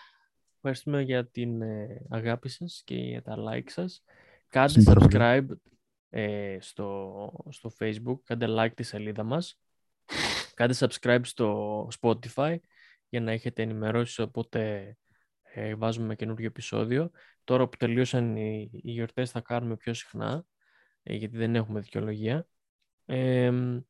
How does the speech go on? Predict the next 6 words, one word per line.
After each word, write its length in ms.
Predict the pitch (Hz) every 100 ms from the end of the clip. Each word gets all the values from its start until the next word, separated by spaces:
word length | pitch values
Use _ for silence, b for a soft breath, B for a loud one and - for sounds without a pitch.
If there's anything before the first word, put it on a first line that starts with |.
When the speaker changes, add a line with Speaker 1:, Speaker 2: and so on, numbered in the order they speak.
| _ _ - - _
Speaker 1:
και 680 | 135 135 135 135 131 135 143 _ _ _ _ _
αυτό. 440 | - 143 151 110 - _ _ _ _
Να 220 | - 123
είστε 300 | 135 147 - 165 160 160 156 151
ενημερωμένοι 880 | 143 131 117 117 113 123 143 190 190 _ _ _ _ _
στο 200 | -